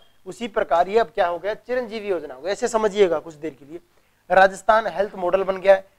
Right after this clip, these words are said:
राजस्थान स्वास्थ्य सेवाओं में देश का अग्रणी राज्य बनकर उभरा प्यारे साथियों।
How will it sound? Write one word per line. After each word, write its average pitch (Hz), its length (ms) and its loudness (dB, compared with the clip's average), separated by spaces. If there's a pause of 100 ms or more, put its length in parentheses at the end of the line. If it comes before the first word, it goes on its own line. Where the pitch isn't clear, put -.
(120)
राजस्थान 214 460 4
स्वास्थ्य 220 320 0
सेवाओं 202 220 2
में 214 160 -4
देश 214 180 2
का 190 120 4
अग्रणी 190 240 -2
राज्य 190 260 4
बनकर 180 240 -8
उभरा 170 200 -4
प्यारे 190 220 -2
साथियों। 190 320 -6